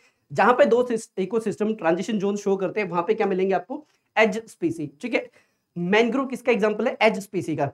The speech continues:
इसलिए यहाँ पे जो स्टेटमेंट लिखी हुई है अब आपको क्लियर समझ में आ जाएगी। ट्रॉपिकल ट्रीज, कौन से ट्री है, ट्रॉपिकल। देखेंगे ट्रॉपिकल का वर्ड का मीनिंग क्या है, grows in wet ground।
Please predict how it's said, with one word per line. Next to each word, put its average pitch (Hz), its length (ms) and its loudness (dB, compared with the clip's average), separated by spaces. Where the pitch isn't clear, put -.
इसलिए 247 280 -2
यहाँ 202 160 -4
पे 220 120 -4
जो 254 80 -4
स्टेटमेंट 226 420 -2
लिखी 208 220 -4
हुई 175 140 -2
है 151 100 -4
अब 220 140 4
आपको 226 220 4
क्लियर 214 240 -4
समझ 196 260 -2
में 196 100 0
आ 180 60 4
जाएगी। 170 260 -2
ट्रॉपिकल 269 600 -2
ट्रीज, 175 440 -8
कौन 196 160 4
से 185 100 2
ट्री 214 180 0
है, 269 80 2
ट्रॉपिकल। 185 380 2
देखेंगे 202 360 0
ट्रॉपिकल 202 400 -4
का 240 100 0
वर्ड 185 180 -2
का 254 80 0
मीनिंग 208 280 0
क्या 151 120 2
है, - 220 -6
grows 254 320 4
in 233 300 -2
wet 254 200 2
ground। 147 460 -2